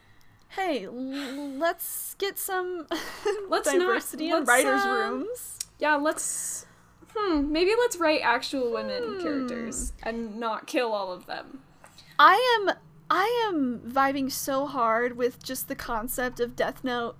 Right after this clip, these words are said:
Speaker 1: in general. Here's my proposal for how to improve Death Note.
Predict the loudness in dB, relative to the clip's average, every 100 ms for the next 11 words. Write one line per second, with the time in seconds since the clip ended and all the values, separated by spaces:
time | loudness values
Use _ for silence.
0 | -4 -2 -2 -4 -4 -4 -2 -4 -6 -16
1 | -20 -20 -20 -20 -20 -20 -20 -20 -20 -20
2 | -20 -16 -8 -4 -2 -2 -4 -4 -6 -4
3 | -4 -2 -4 -2 -2 -4 -6 -10 -6 -4
4 | -4 -4 -4 -4 -4 -8 -8 -8 -12 -10
5 | -10 -8 -8 -8 -8 -12 -12